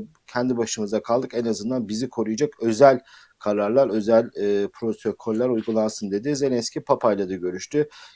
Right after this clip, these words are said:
Kendisine, e, duaları için, destekleri için, e, teşekkür etti. Katoliklerin ruhani lideri. Katolikler demişken bir de işin Ortodokslar, e, boyutu var. Malum iki tane büyük kilise var. Biri İstanbul'daki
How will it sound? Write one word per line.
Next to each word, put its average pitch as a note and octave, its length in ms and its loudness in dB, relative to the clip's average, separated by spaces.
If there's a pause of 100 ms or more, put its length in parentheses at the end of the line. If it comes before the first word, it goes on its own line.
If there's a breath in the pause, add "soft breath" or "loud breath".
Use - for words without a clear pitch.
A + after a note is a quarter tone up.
Kendisine, A2 720 0
e, G#2 160 -4
duaları G#2+ 420 4
için, A2+ 220 -4
destekleri G#2+ 560 -2
için, C3 460 -6
e, G#2 280 0
teşekkür A2 440 -8
etti. G2+ 300 -6
Katoliklerin G#2+ 800 -6
ruhani G#2+ 440 -2
lideri. G#2+ 400 -2 (580 loud breath)
Katolikler D3+ 560 2
demişken D3 600 0
bir C#3 60 0
de D#3 300 4
işin - 200 -6
Ortodokslar, D3 920 6
e, G#2+ 280 0
boyutu G#2 360 -4
var. D3 100 4
Malum C#3 440 4
iki A#2+ 200 -12
tane B2 320 0
büyük B2+ 400 -4 (120)
kilise F#2+ 380 -6
var. A2+ 180 2
Biri A2 140 0
İstanbul'daki G2+ 920 -6